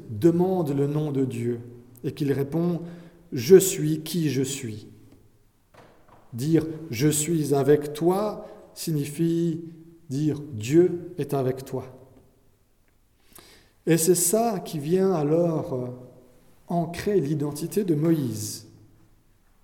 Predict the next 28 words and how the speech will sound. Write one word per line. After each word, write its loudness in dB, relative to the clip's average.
À -2
la 2
question, « 4
Qui -2
suis-je ? » 0
il 0
est 2
celui -2
avec -6
qui -8
Dieu -2
est. -6
Quand -2
nous 8
posons 6
cette 0
question -4
devant 0
Dieu, « 2
Qui -6
suis-je ? » -2
nous 0
sommes 0
ceux 2
avec -6
qui -4
Dieu -4
est. -8